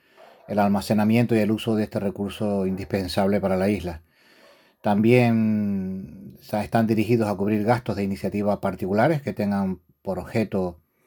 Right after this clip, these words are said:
la construcción, ampliación, mejora, reparación o mantenimiento de obras hidráulicas como construcción o reparación de conducciones de agua o infraestructuras hídricas, y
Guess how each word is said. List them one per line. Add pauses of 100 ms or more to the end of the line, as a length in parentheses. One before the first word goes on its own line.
(240)
la
construcción,
ampliación,
mejora,
reparación
o
mantenimiento (640)
de
obras
hidráulicas
como
construcción
o
reparación
de
conducciones
de
agua
o (560)
infraestructuras (240)
hídricas, (1040)
y